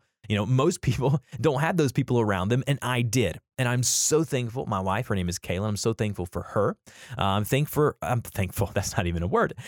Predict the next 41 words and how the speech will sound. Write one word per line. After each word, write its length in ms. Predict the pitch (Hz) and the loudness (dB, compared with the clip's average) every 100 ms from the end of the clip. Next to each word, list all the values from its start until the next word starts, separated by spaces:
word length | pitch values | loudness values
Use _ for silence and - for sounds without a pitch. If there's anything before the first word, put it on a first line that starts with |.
| 185 113 | -4 0
Uh, 140 | 117 | 0
I'm 160 | 135 139 | 0 -2
thankful 380 | - 175 - 170 | 0 0 2 0
for 160 | 139 | 2
my 120 | 117 95 | 0 0
health. 440 | - 87 - - _ _ - | -2 -4 -4 -18 _ _ -4
Uh, 200 | 92 85 | -2 0
I'm 140 | 98 | 0
so 200 | 98 143 | 2 2
thankful 380 | 131 139 127 131 | 4 2 2 2
that 140 | 113 95 | 2 2
I 80 | 92 | 2
have 380 | 110 104 101 | 0 0 0
the 160 | 101 98 | 0 -2
ability 540 | 90 90 113 113 113 95 | -2 0 2 4 2 2
and 140 | 90 | 0
the 60 | 87 | -2
health 360 | - 113 110 - _ - | -2 -2 -2 -10 _ -4
to 100 | 104 | 0
be 160 | 101 | 0
able 160 | 101 101 | 0 0
to 140 | 95 | -2
get 180 | 87 110 | 0 2
on 140 | 107 | 2
the 80 | 110 | 4
microphone 640 | 101 92 92 92 90 90 87 | 2 2 0 -2 0 0 0
and 80 | |
to 80 | 87 | -2
speak 480 | - - - 123 107 | -2 -2 0 -2 0
my 160 | 104 92 | -2 -2
piece 400 | - 92 85 95 | -4 -4 -4 -4
and 100 | 90 | -2
to 60 | 92 | -2
spread 520 | - - 135 151 135 | -4 -2 0 2 2
my 180 | 113 98 | 2 2
message. 480 | 92 82 - 65 | 2 0 -4 -4
I'm 80 | 95 | -2
so 340 | - - - 185 | -2 -2 -2 -2
thankful 380 | 170 175 135 | 0 0 0
for 140 | 107 98 | 0 0
that. 180 | 82 | 0